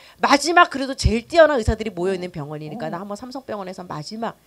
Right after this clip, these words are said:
수술 받고 싶다. 그래서 정말 죽을 거 각오하고 다 가족들 불러놓고 유언하고 형제 친척들 다 부르고 했었다니까요. 아버지 등을 밀어드리는데 뼈밖에 없더라고, 사십구 킬로.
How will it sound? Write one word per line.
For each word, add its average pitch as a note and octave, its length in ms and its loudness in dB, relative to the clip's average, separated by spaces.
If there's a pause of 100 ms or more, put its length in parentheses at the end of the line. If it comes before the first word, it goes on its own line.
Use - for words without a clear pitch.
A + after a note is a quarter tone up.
(320)
수술 B3 280 -10
받고 - 240 -14
싶다. - 340 -14
그래서 - 180 -12
정말 C4 340 -8
죽을 B3+ 240 -16
거 C4 120 -4
각오하고 G#3+ 680 -6 (260)
다 - 100 -14 (360)
가족들 B3 360 -8
불러놓고 G#3+ 520 -8
유언하고 A#3+ 720 -2 (340)
형제 D#4+ 280 -12 (260)
친척들 D4+ 360 -10
다 - 180 -10
부르고 A#3+ 260 -6
했었다니까요. A3 760 -8
아버지 C#4 360 -4
등을 G#3+ 260 -4
밀어드리는데 F#3+ 600 -8
뼈밖에 - 440 -6
없더라고, - 280 -12
사십구 - 440 -16
킬로. D3 280 -18